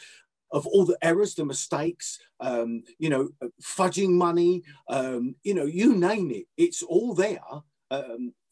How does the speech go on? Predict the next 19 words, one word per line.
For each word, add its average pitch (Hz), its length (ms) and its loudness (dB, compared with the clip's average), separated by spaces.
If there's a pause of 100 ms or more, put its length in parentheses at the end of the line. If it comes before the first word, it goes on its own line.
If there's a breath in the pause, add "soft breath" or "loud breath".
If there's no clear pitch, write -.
fudging 180 340 0
expenses, 180 800 -6 (400 soft breath)
it, 349 320 -6 (280)
in 208 160 4
my 240 220 6
mind, 214 400 0
the 156 80 0
last 214 480 -2 (260)
sort - 280 -2
of 156 80 -8
six - 420 -8
to - 160 -10
eight 185 240 -4
years 160 400 -4
of 135 160 -6
what 165 200 -6
I've 170 360 -2 (160)
seen 156 460 0
personally 139 800 -4